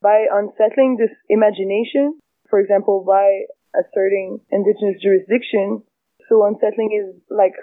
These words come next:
reminding that what is think of as settled, which is this land, is not permanent. It's something that's repeated every day, and it's something that can be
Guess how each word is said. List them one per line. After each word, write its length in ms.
reminding 920
that 320
what 260
is 140
think 240
of 160
as 240
settled, 480
which 180
is 140
this 180
land, 380
is 220
not 240
permanent. 420
It's 140
something 260
that's 220
repeated 400
every 220
day, 260
and 120
it's 140
something 320
that 160
can 180
be 240